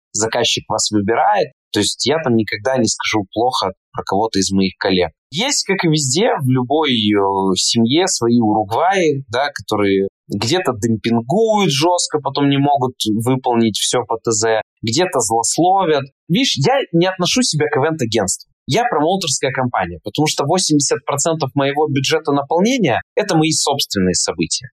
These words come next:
Заказной истории в моей жизни минимум. Поэтому, как таковых для себя, я конкурентов не вижу. Но не потому, что я весь такой царь и бог, а потому, что у меня чуть-чуть иная специфика. Если говорить, ну, всё-таки про рынок, я бы, наверное, выделил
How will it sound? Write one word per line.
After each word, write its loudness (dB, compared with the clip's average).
Заказной 0
истории 0
в -12
моей 2
жизни 0
минимум. 0
Поэтому, 0
как -4
таковых 2
для -2
себя, 0
я 0
конкурентов 0
не 4
вижу. 0
Но 2
не 2
потому, 0
что -2
я 2
весь 0
такой -4
царь 0
и 0
бог, 0
а -16
потому, -2
что 0
у 4
меня 2
чуть-чуть -2
иная 2
специфика. -6
Если 0
говорить, 0
ну, 2
всё-таки -2
про 0
рынок, 2
я 2
бы, 0
наверное, 2
выделил 2